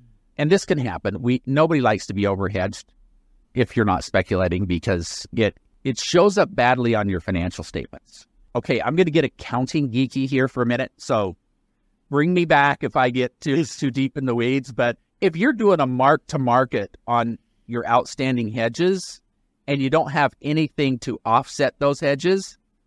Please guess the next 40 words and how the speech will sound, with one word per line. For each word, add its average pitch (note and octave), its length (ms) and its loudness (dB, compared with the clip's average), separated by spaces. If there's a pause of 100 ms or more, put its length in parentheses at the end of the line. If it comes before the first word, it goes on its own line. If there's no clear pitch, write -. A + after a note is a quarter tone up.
(280)
all D#3 200 4
of F#3 40 4
a - 20 -14
sudden, C#3+ 340 2 (140)
all D3+ 240 4
those D3+ 240 2
gains D3+ 380 0
and B2+ 80 -4
losses C3 440 -2
on B2+ 140 2
those A2+ 180 -2
hedges C#3 400 -2
are G2+ 200 -4
hitting C3+ 300 -2
your A2+ 160 2
income C3 300 0
statement. F#2+ 520 -4 (380)
There's C3 260 0
nothing D3+ 520 0
to D3+ 140 -4
offset A#2+ 500 -4
it. - 120 -16 (240)
And B2+ 180 -4
that G3+ 200 6
is B2+ 160 0
really C3+ 640 0 (280)
ugly A#2+ 480 0 (140)
on A2+ 120 0
a G#2 60 -2
company's A#2 400 -2
financial A2 400 -2
statements, D#2+ 480 -6
because G2 400 -8 (400)
I D3+ 100 2
always F#3 180 4
call D3 280 4
it G#2 100 -4
the A#2 80 0
no-win B2 640 0
line A#2+ 480 0